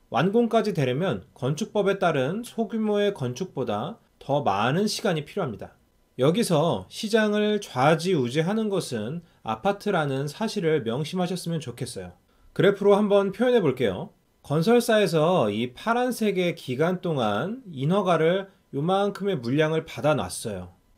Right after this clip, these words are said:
이 정도의 양만큼의 주택이 생기겠다는 첫 지표가 생기는 거죠. 다음, 건설 주체가 비용과 시간을 들여서 인허가를 받았다면요, 다음은 실제 공사를 시작해야 하는데, 이것이 바로 착공입니다.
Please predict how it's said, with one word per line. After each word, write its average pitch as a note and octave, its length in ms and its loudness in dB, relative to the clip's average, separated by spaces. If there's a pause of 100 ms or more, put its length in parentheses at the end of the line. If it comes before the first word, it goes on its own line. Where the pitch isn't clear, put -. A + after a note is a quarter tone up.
(120)
이 B2 140 -8
정도의 G#3 460 4
양만큼의 E3+ 1080 0
주택이 G3+ 440 0
생기겠다는 F#3+ 760 0 (180)
첫 C4 240 -6
지표가 F#3 520 0
생기는 A#3+ 340 -2
거죠. A#2+ 380 -2 (320)
다음, E3+ 280 2
건설 F3 400 2
주체가 E3 880 2
비용과 F3+ 640 2
시간을 A3+ 460 0
들여서 C#3+ 440 0
인허가를 D#3+ 520 0
받았다면요, C3 680 -6 (240)
다음은 C#3+ 580 0
실제 G#3 760 -2
공사를 G3 420 2
시작해야 G3+ 420 -2
하는데, A#2+ 440 -4 (240)
이것이 D3+ 400 -4
바로 A#2+ 560 -2
착공입니다. C3+ 760 -4